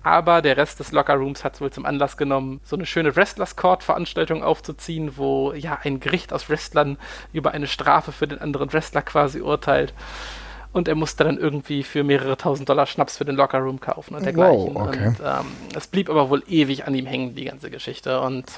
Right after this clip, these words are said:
Speaker 1: ähm, ja, diese ganze Bullying, äh, Sache hat wohl auch dafür gesorgt, dass er nicht mehr wirklich Lust aufs Wrestling-Business hatte.
Speaker 2: Irgendwie schade. Also ich muss sagen,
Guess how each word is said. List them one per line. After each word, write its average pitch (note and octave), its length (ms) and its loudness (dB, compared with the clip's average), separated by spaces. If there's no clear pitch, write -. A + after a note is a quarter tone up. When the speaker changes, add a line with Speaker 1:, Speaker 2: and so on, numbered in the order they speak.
Speaker 1:
ähm, C3 300 -4
ja, C3+ 120 6
diese C#3+ 180 2
ganze D#3+ 260 4
Bullying, D3 680 4
äh, C#3 360 -2
Sache C3+ 460 2
hat C3+ 260 -6
wohl B2 120 2
auch - 140 -4
dafür C3+ 280 -4
gesorgt, B2+ 320 -4
dass B2+ 120 -8
er C3+ 300 2
nicht D#3 300 -4
mehr C3+ 160 -4
wirklich C3 200 -8
Lust C3 240 -6
aufs - 140 -12
Wrestling-Business C3+ 580 -8
hatte. - 180 -10
Speaker 2:
Irgendwie A3+ 280 8
schade. A2 440 2
Also C3+ 200 4
ich C3+ 80 -2
muss E3 140 4
sagen, D3 340 6